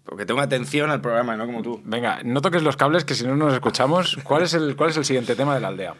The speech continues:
Speaker 1: ¿Podemos hablar en un momento de conspiraciones?
Speaker 2: Bueno. Me voy a
Speaker 1: Venga.
Speaker 2: s-, me voy a servir una felina bien fresca.
Speaker 1: Vengo a traer... Eh,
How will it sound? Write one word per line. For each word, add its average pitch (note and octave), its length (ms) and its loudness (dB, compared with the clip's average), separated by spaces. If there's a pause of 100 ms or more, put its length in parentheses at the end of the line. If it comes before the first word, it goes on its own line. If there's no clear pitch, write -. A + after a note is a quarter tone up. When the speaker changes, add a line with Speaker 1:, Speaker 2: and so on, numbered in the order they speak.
(180)
Speaker 1:
¿Podemos G3 260 6
hablar G3 240 8
en F3+ 100 6
un F3+ 80 6
momento D#3 640 4 (240)
de A2+ 760 0 (840)
conspiraciones? E2+ 1040 -8 (840)
Speaker 2:
Bueno. - 1120 -6 (600)
Me F#2 60 -14
voy G#2 80 -4
a - 20 -2
Speaker 1:
Venga. C3 120 0
Speaker 2:
s-, - 220 -10
me G2+ 80 -8
voy A2 80 -2
a A#2+ 60 -2
servir B2 180 -4
una A2 160 -2
felina G#2+ 380 -6
bien G#2+ 240 -10
fresca. - 520 -14
Speaker 1:
Vengo A2+ 300 -10
a C3 60 -6
traer... A#2 560 -6 (100)
Eh, F#2+ 880 -8